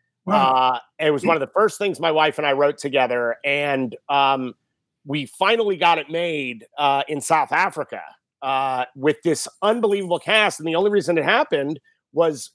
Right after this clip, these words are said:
Speaker 2: uh, Clint Eastwood got a copy of the script from the producer who was, who was trying to get the movie put together.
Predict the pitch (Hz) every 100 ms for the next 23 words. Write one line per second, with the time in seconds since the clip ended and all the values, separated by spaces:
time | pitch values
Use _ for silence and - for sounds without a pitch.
0 | _ 156 147 - - 202 226 - 185 139
1 | 160 156 160 156 156 139 - 160 - 147
2 | 139 117 147 160 - 139 139 131 - 135
3 | 135 120 143 135 127 - 127 127 - 123
4 | 113 156 202 135